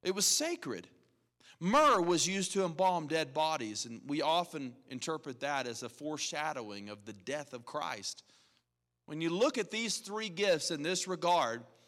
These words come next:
they make a lot of sense. And they gave Jesus the best that they had.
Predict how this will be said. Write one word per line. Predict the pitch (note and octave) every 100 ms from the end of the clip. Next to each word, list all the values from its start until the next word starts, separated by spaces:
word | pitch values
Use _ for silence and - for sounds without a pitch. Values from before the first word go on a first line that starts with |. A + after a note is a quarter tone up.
| _ _ _ _ _ -
they | D#3
make | F3+ F3
a |
lot | C#3+ D3 A#2+
of |
sense. | - C#3+ A#2+ A2+ - - - _ _ _ _ _ _ _ _ _ _ _ _ _ _ _ _ _ _
And | - C#3+
they | D3+
gave | F3 F#3+ C3+
Jesus | D3 E3+ D3+ D#3 -
the | C3
best | A2 C3 C3+ C3+ -
that | A#2+
they | A#2+ A2
had. | A2 G#2+ F#2+